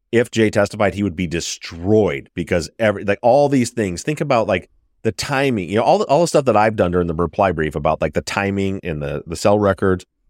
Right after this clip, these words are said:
That is all, that's stuff that the s-, that the defense never attempted to do back in two thousand, but they sure as hell would do it now.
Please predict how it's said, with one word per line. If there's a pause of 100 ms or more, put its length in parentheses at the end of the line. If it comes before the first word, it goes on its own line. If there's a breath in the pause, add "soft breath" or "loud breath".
That
is
all,
that's
stuff
that
the
s-, (100)
that
the
defense
never (380)
attempted
to
do
back
in
two
thousand, (320)
but
they (180)
sure
as
hell
would
do
it
now.